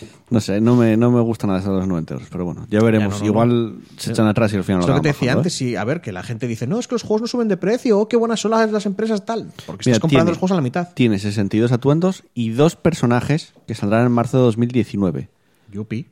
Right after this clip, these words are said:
Speaker 1: Dos personajes. O sea,
Speaker 2: Yupi.
Speaker 1: paga solo por skins.
Speaker 2: Sí.
Speaker 1: Eh, que el personaje es Nico, equipo de Tecnomante,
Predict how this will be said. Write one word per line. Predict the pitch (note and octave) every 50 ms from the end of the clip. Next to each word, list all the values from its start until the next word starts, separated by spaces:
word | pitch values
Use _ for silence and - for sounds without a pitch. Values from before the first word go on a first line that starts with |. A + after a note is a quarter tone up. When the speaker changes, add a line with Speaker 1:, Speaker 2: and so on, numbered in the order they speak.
| _
Speaker 1:
Dos | - G#2+ A2 A2 B2+ D3+ F#3+ -
personajes. | _ F3+ D#3 D3+ - G#2 G#2+ A2 - - - - - _
O | -
sea, | - A#2 G#2
Speaker 2:
Yupi. | - B2 F3+
Speaker 1:
paga | - C#3 C3+ C#3+
solo | C#3+ D3 D3+ D#3
por | - B2 A2 G#2
skins. | - - _ C3+ B2 G2+ E2+ - - - _ _ _ _ _ _ - _
Speaker 2:
Sí. | - - G#2+ A#2 B2+ E3+ - _ _ _ _ _ _ _ _
Speaker 1:
Eh, | A2 A2 A2 G#2+ G#2+ G#2+ G#2 G#2 G2 -
que | -
el | G#2 G#2+
personaje | - G#2+ A2 A#2 B2+ A#2+ - A#2+
es | G#2+ F#2+ - -
Nico, | - G#2+ A#2+ C3 B2+ - F3+ F#3 F#3+ F3+ - -
equipo | A2 A2+ A#2 A2 - A#2
de | A2 G#2+
Tecnomante, | G#2 - G#2 G2+ G#2 G2+ A#2 C#3 D#3 D#3 - D#3+ - -